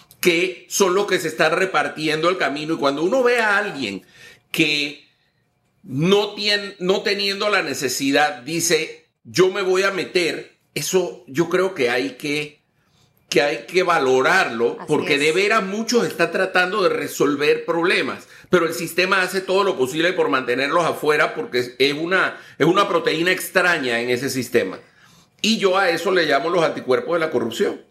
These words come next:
Speaker 2: Una proteína,
Speaker 1: Y llevamos
Speaker 2: pues,
Speaker 1: años viéndolo.
Speaker 2: una proteína,
Speaker 1: Años.
Speaker 2: y cierro el tema ya ese. Me, a mí me gusta mucho hablar de la política, pero una proteína, eh, para mí, viéndolo desde el punto que usted habla,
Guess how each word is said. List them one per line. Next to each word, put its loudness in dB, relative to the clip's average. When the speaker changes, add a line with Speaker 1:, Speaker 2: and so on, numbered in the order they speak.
Speaker 2:
Una -2
proteína, -2
Speaker 1:
Y -2
llevamos 2
Speaker 2:
pues, 2
Speaker 1:
años 2
viéndolo. -2
Speaker 2:
una -4
proteína, -2
Speaker 1:
Años. -4
Speaker 2:
y -10
cierro -2
el -6
tema 0
ya 2
ese. -6
Me, -4
a 0
mí -6
me -2
gusta -2
mucho -2
hablar 2
de 2
la 0
política, -4
pero -4
una 0
proteína, -2
eh, -4
para -2
mí, -6
viéndolo 2
desde 2
el -4
punto -4
que -12
usted -2
habla, 0